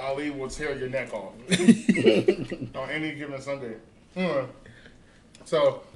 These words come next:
Speaker 1: let's get into, let's get into why we here. Let's get into this fashion stuff, man. Like, I,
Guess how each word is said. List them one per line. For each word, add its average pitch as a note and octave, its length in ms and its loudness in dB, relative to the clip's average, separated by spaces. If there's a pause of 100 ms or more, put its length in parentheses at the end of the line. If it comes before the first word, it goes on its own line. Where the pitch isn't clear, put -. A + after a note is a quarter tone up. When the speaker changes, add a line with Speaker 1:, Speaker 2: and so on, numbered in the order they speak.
(300)
Speaker 1:
let's G3 160 2
get F3+ 140 -2
into, F3 280 -2 (100)
let's E3+ 200 -4
get D#3+ 140 -4
into D#3 240 -2
why C#3 160 -2
we C3 120 -10
here. D#3 280 -4
Let's D3+ 120 -8
get E3 100 -6
into D3+ 160 -12
this C#3+ 200 -14
fashion E3+ 460 -14
stuff, A2 280 -10
man. C3 220 -8
Like, A#2 280 -8
I, D3 80 -8